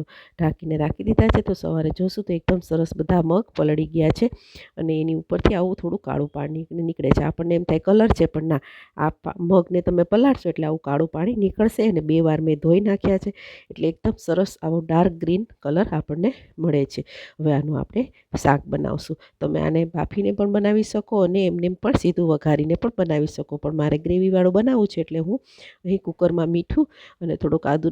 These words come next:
ટુકડો નાખી અને પા-, મગ ડૂબે એટલું પાણી નાખી અને ફક્ત એકથી બે વિસલ જ કરીશ, જેથી એ બહુ જ સોફ્ટ થઈ જશે તો પણ. અને આ મગની ખીચડી પણ બહુ જ સરસ લાગે છે.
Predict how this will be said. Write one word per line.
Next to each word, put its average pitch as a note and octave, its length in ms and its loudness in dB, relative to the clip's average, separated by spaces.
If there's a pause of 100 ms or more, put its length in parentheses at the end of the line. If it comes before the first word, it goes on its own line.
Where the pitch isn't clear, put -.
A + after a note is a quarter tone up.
ટુકડો F#3+ 360 -2
નાખી G#3 440 0 (260)
અને E3 580 0 (220)
પા-, D#3+ 260 0
મગ F3 320 4
ડૂબે G3 200 4
એટલું F3 200 0
પાણી E3 340 -2 (400)
નાખી A3 260 -6
અને F3 120 2
ફક્ત - 340 2
એકથી - 360 -2
બે F#3 240 4
વિસલ F#3 380 2
જ - 100 -6
કરીશ, D3 380 -2
જેથી D#3+ 320 0
એ C4+ 100 4 (600)
બહુ E3+ 300 2
જ - 20 2
સોફ્ટ E3 360 0
થઈ D#3+ 80 2
જશે E3 280 -2
તો D#3+ 220 -4
પણ. D3 220 -6 (320)
અને D3+ 140 -2
આ D#3+ 140 0
મગની F3 340 0
ખીચડી F#3+ 380 -4
પણ B3 180 -2
બહુ D#3+ 260 2
જ D3 40 0
સરસ C#3+ 360 -6
લાગે D3 240 -4
છે. D#3 260 -2